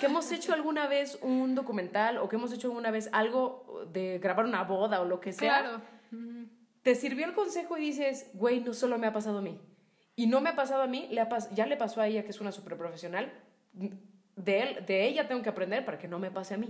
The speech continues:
Speaker 1: ¿Sí me
Speaker 2: Ujú.
Speaker 1: explicó?
Speaker 2: Sí.
Speaker 1: Entonces, te deseamos que te equivoques todos los días. Como dice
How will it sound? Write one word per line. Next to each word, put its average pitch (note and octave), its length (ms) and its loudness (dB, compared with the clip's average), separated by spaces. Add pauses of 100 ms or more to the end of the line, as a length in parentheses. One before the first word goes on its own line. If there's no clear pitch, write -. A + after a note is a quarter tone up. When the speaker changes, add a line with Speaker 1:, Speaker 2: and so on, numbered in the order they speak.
(300)
Speaker 1:
¿Sí A3 120 -10
me - 0 -
Speaker 2:
Ujú. B3 80 -6
Speaker 1:
explicó? G#3+ 340 -6
Speaker 2:
Sí. - 80 -20
Speaker 1:
Entonces, C4 480 -4 (1200)
te A#3 140 4
deseamos B3 840 0 (200)
que A3+ 100 2
te A3+ 120 2
equivoques A#3+ 400 -4
todos C4 100 2
los G#3 100 -2
días. F3 280 -6 (360)
Como G#3+ 240 4
dice C4 420 0